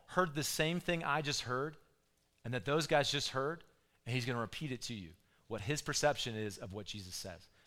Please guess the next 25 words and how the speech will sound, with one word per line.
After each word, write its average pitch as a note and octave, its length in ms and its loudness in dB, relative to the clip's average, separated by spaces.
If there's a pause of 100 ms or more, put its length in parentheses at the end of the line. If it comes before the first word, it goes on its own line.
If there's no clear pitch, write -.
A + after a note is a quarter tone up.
(320)
Verse G#2+ 200 -4
ten C3 220 -2
of A2+ 100 -4
First - 300 -6
Corinthians A2 220 -6
seven. G#2+ 240 -2 (800)
He C#3+ 80 -4
says, C#3+ 220 2
"To F3 120 2
the D#3 100 4
married G3 420 6
I E3+ 260 6
give D3 340 0
this D3 200 0
charge," C3 560 4
parentheses, C3 520 -2 (240)
"not E3+ 400 8
I, E3+ 300 10
but D#3 420 6
the C#3+ 200 6
Lord." C3+ 420 0
What C#3+ 60 -2
does C3 80 -4
that D#3 140 4
mean? G2 180 -6